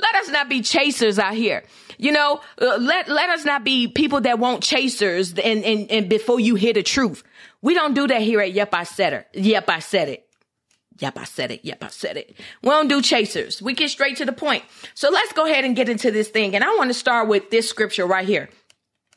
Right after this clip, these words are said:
What is it? Uh, First Timothy chapter two, verses nine through ten. It says, "Likewise, I want the women to adorn themselves with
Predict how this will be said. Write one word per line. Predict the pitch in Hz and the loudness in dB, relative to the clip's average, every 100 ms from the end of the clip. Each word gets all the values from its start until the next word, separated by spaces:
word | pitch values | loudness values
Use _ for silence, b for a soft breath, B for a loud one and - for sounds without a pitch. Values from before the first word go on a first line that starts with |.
| - | -4
What | 208 233 | 0 2
is | 196 | 2
it? | 165 - B B | 2 -2 B B
Uh, | 208 202 196 175 - | 0 2 4 2 0
First | - - - 262 269 302 - | -6 -16 -4 0 0 0 0
Timothy | 285 277 269 262 | 2 2 2 0
chapter | - 226 - 196 | 2 0 0 -2
two, | 277 262 | 0 2
verses | 226 220 196 185 | 2 2 0 2
nine | 202 208 | 0 0
through | 202 180 | -4 -6
ten. | - 208 170 95 - B B B - | -4 -4 -4 -8 -14 B B B -2
It | 320 | -2
says, | - 233 165 147 175 | 2 2 2 0 0
"Likewise, | 214 262 254 202 151 147 - - - | 0 0 0 0 0 -2 -10 -8 -4
I | 220 | -2
want | 226 285 403 | 0 -2 0
the | 247 | 0
women | 226 254 254 | 2 4 2
to | 247 190 | 2 2
adorn | 190 202 214 220 | 2 2 2 4
themselves | 202 202 196 180 185 165 | 2 2 2 2 2 2
with | 180 170 | 2 0